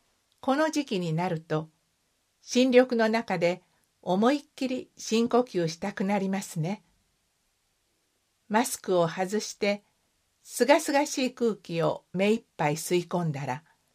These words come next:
慣れない新生活で疲れ気味の心と体もリフレッシュできますよ。五月は、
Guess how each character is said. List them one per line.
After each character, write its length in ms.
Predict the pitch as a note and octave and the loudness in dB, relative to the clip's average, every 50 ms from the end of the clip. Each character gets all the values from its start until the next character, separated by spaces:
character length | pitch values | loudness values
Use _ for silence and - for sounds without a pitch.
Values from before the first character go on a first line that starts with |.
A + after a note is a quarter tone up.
| _ _ _ _ _ _ _ _ _ _ - | _ _ _ _ _ _ _ _ _ _ -2
慣 140 | F#3+ G3+ A3+ | 2 4 6
れ 120 | A#3+ A#3+ | 6 6
な 160 | A3+ G#3+ F3+ | 4 2 0
い 100 | F3+ F3 | 0 -2
新 260 | - - - A3 A3+ A3+ | -4 -2 0 0 0 0
生 220 | - B3+ A#3+ A3 | 2 2 2 2
活 280 | - F3+ F3 - - D#3 | 0 -8 -10 -8 -6 0
で 160 | F3 E3+ E3 | 2 2 2
疲 320 | E3+ - - - G#3 G#3 | 2 -4 -6 -2 -2 0
れ 140 | G3+ G3+ F#3+ | 0 0 -2
気 140 | F#3 F#3 F3+ | -2 -4 -4
味 140 | F3+ F3 E3+ | -4 -4 -2
の 220 | E3+ E3+ F3 - _ _ _ _ _ _ _ _ _ _ | -4 -4 -4 -6 _ _ _ _ _ _ _ _ _ _
心 420 | - A#3 A3 - B3+ A#3+ A3+ G3 F3 | -4 -4 0 6 6 6 6 6 2
と 200 | E3+ - E3+ E3 | 0 -4 -6 -6
体 460 | E3 - G3+ G3 A3+ A#3+ A#3 A#3+ A#3 | -4 -4 -2 0 0 2 2 0 0
も 300 | A3+ A3 G#3+ G3+ - _ _ _ _ - | 0 -2 -4 -4 -6 _ _ _ _ -6
リ 140 | E3+ G#3 | -4 -4
フ 180 | G3+ - - A3 | -2 2 2 4
レ 100 | A3 G#3 | 4 2
ッ 40 | G#3 | 0
シ 240 | - - - - C#3+ | -4 -12 -10 -10 -6
ュ 20 | |
で 160 | D3+ D#3 D#3 | -4 -4 -4
き 160 | D#3 - F#3 | -4 -6 -8
ま 140 | F3+ F3+ F3 | -6 -8 -10
す 220 | E3 - - - C3 | -12 -14 -12 -10 -6
よ。 240 | C3 D#3+ G3+ - _ _ _ _ _ _ _ _ _ _ _ _ _ _ _ _ _ _ _ _ _ _ _ _ _ _ _ _ _ _ _ _ _ _ _ _ _ _ _ _ _ _ _ _ _ _ _ _ _ _ - | -6 -6 -6 -8 _ _ _ _ _ _ _ _ _ _ _ _ _ _ _ _ _ _ _ _ _ _ _ _ _ _ _ _ _ _ _ _ _ _ _ _ _ _ _ _ _ _ _ _ _ _ _ _ _ _ -6
五 180 | G#3+ G#3 A#3 C#4 | 0 2 2 2
月 380 | C4 B3 A3+ - - - E3 | 2 -2 -4 -4 -8 -4 -2
は、 260 | D#3+ D#3+ D3 D#3 D#3+ | 0 0 -2 -2 -6